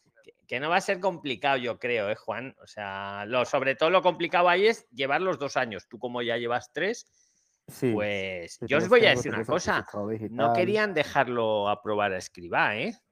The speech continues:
Speaker 1: El Ministerio del Interior no quería que esto se aprobara. No
Speaker 2: Ujú.
Speaker 1: quería. El, el Ministerio de Escribá al final se impuso y lo han aprobado.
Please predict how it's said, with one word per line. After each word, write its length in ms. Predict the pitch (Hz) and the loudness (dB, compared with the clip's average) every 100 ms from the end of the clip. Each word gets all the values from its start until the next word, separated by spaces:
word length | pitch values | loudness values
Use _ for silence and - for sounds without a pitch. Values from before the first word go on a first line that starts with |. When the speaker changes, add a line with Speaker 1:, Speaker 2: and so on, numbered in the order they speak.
| _ | _
Speaker 1:
El 120 | 107 | -14
Ministerio 500 | 113 110 104 139 151 | -12 -12 -6 -4 0
del 100 | 170 175 | -2 -2
Interior 440 | 170 170 165 185 | -2 -2 0 -2
no 160 | 190 208 | -4 -4
quería 440 | 143 139 156 95 | -4 0 -2 -2
que 60 | 104 | -6
esto 200 | - 87 | -8 -10
se 120 | - | -10
aprobara. 500 | - 85 78 78 - _ _ _ _ _ _ - | -10 -10 -10 -14 -20 _ _ _ _ _ _ -12
No 400 | 110 117 202 - | -6 4 4 4
Speaker 2:
Ujú. 20 | |
Speaker 1:
quería. 500 | 107 101 127 92 - _ _ _ _ _ _ _ _ _ _ _ _ _ - | 2 2 2 0 -4 _ _ _ _ _ _ _ _ _ _ _ _ _ -12
El, 680 | 104 107 110 107 110 110 104 | -6 -4 -2 -2 -2 -2 -4
el 160 | 110 | -4
Ministerio 540 | 117 113 110 135 131 139 | -4 -6 -2 0 2 2
de 60 | |
Escribá 460 | 135 - 131 131 156 | 0 -2 -4 2 2
al 100 | 175 | 2
final 240 | 123 123 | -2 -6
se 100 | 131 | -6
impuso 380 | 131 110 139 143 | -6 -6 -8 -4
y 40 | 170 | -2
lo 80 | |
han 100 | 139 | -2
aprobado. 460 | 107 87 85 76 | -2 -4 -6 -8